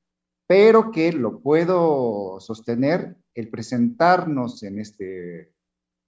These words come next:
en estos programas, el estar en, en Ciel,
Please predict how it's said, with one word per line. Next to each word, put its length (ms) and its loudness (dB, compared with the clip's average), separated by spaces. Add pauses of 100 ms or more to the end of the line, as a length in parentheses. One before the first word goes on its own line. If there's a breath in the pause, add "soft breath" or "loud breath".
en 100 -2
estos 280 -6
programas, 520 -4
el 120 -12
estar 440 0
en, 320 -4
en 140 -12
Ciel, 440 -12